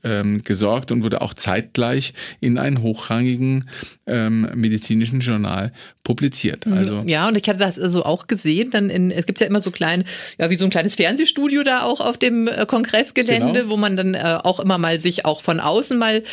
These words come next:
Speaker 2: dazuschalten kann, wenn die, wenn das freigeschaltet ist. Und da habe ich das eben auch gesehen und habe mir gedacht, ah, das könnten wir doch eigentlich auch mal im Podcast bewegen, das Thema, äh, traditionelle, äh,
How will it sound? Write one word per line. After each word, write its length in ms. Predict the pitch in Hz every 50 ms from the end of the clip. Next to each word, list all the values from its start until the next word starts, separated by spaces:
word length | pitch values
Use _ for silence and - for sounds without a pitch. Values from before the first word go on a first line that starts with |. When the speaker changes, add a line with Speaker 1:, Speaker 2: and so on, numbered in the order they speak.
| - - -
Speaker 2:
dazuschalten 800 | 202 196 - - 226 220 214 - 233 208 190 202 196 - 208 196
kann, 320 | - 196 208 196 196 196
wenn 160 | 190 185 185 175
die, 80 | 170 175
wenn 120 | 165 170 165
das 140 | 175 175 -
freigeschaltet 640 | - 175 175 180 190 175 - 190 175 175 180 175
ist. 160 | 180 180 175 -
Und 220 | 160 165 175 175 - - - - -
da 140 | - 170 170
habe 100 | 202 180
ich 80 | 185 -
das 140 | 180 175
eben 220 | - 165 160 165 175
auch 240 | 131 151 165 208 -
gesehen 260 | 247 214 226 226 208
und 40 | 233
habe 160 | 226 - 208
mir 60 | 196
gedacht, 260 | 202 196 202 208 -
ah, 60 | 196
das 120 | 196 208 -
könnten 220 | - 202 202 220
wir 60 | 196
doch 100 | 185 190
eigentlich 260 | - - 175 175 - 170
auch 200 | - 220 - -
mal 180 | 208 185 180
im 140 | 165 165 175
Podcast 640 | - 185 170 175 - - - 165 147 170 - - _ - - - - - - - -
bewegen, 460 | - 165 180 156 170 165 160 160 -
das 240 | 147 156 175 - -
Thema, 460 | - - 202 175 165 165 160 160 160
äh, 260 | 156 - 170 160 156 156
traditionelle, 640 | - - 165 165 165 - 180 160 156 156 160 165
äh, 280 | 165 160 160 160 151